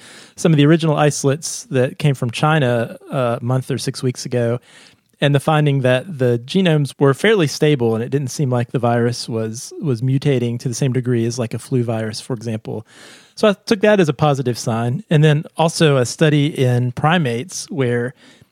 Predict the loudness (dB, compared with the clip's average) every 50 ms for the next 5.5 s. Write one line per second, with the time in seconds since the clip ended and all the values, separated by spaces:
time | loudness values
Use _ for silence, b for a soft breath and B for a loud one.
0 | b _ _ -2 -2 0 0 0 0 0 0 0 -2 -2 -2 -2 -4 -6 -6 -6
1 | -4 -4 -4 0 0 0 0 2 0 -2 0 0 0 2 2 2 0 -2 -4 -8
2 | -12 -14 -8 _ -2 -2 -2 0 0 0 0 0 -2 -4 -2 -2 0 0 -2 -2
3 | -2 -2 -2 -2 -4 -4 -6 -4 -2 -2 -2 -2 -2 -4 -4 -2 -2 -2 -2 -2
4 | -4 -4 -8 -8 -8 -10 -8 -6 -6 -4 -4 -6 -8 -10 B B B B B B
5 | -4 -2 -2 -2 -2 -6 -12 -14 -16